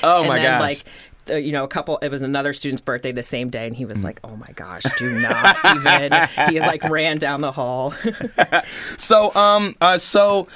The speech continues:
Speaker 1: Access four one one, um, cas, you all deal with, uh, web-based school management platforms,
Speaker 2: Mm-hmm.
Speaker 1: um, that, that aids with student transportation. Now, how do you aid with student transportation?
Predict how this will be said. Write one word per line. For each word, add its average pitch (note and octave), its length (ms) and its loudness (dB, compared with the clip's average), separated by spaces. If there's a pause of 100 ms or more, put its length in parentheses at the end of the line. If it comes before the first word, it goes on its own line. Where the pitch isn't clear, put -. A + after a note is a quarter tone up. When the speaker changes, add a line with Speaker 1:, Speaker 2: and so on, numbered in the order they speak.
(220)
Speaker 1:
Access A3+ 500 0
four - 380 -2
one F3+ 260 2
one, B2+ 380 2
um, A#2 260 0
cas, C#3 480 -4
you A2+ 460 0
all C3 180 4
deal B2 320 0
with, A2 260 -2
uh, G#2 240 0
web-based B2 520 -2
school A2 240 -2
management A2 580 -2
platforms, C#3 760 -2
Speaker 2:
Mm-hmm. A2 100 -2
Speaker 1:
um, A2 300 -2 (320)
that, G#2+ 340 -2
that A#2 240 -2
aids C3 400 -2
with A#2 300 -2
student C3+ 440 -2
transportation. B2 960 -2
Now, B2 200 0 (240)
how E3+ 140 2
do A3 60 -2
you G#3+ 280 -2
aid D#3 500 0
with C3 240 -2
student D#3 320 -6
transportation? D3 680 -6